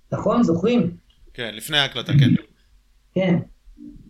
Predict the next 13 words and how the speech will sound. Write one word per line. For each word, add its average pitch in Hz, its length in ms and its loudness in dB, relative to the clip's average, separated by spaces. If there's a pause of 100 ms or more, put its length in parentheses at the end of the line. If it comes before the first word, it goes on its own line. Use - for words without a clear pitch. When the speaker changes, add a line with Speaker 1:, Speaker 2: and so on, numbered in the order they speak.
(580)
Speaker 1:
אז 165 140 0
חס 254 260 0
ושלום 240 460 2
שאני 196 380 2
אצא 175 220 0
בקטע 196 480 0
של 175 280 0
"אני 185 220 0
ראיתי, 226 360 -2
אני 196 180 0
ידעתי, 208 400 0
אני 190 180 0
יודע", 185 380 0